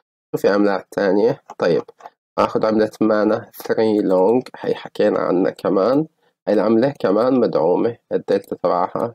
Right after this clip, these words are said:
زيرو، ثلاثة أصفار، واحد. أوكي، لاحظ هاي العملة لساتها مدعومة، هاي العملة متوقع يصير عليها بامب. لاحظ قد إيه هدفها، هدفها بعيد جدًا، عندك حوالي أربعمية بالمية. لا تقول ما بتجيبن،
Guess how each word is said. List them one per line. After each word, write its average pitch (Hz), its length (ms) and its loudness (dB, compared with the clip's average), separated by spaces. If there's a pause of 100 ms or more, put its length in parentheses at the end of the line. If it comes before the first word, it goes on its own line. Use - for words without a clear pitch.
(120)
زيرو، 104 500 0 (280)
ثلاثة - 200 -6
أصفار، 107 540 -2 (760)
واحد. - 420 -4 (640)
أوكي، 110 420 -6 (680)
لاحظ 117 280 -2
هاي 107 80 2
العملة 104 300 2
لساتها 113 440 -4
مدعومة، 90 580 0 (260)
هاي 90 100 -2
العملة 95 500 2
متوقع - 500 -2
يصير - 280 -2
عليها - 400 -2
بامب. - 200 -2 (160)
لاحظ - 300 -8
قد - 160 -8
إيه 90 80 0
هدفها، 95 400 -4 (460)
هدفها 92 260 -4
بعيد 110 680 2 (120)
جدًا، - 280 -4 (180)
عندك - 260 -6
حوالي 80 320 0
أربعمية 82 600 0
بالمية. 80 400 -2 (360)
لا 107 140 2
تقول 120 260 0
ما 107 140 2
بتجيبن، 98 560 0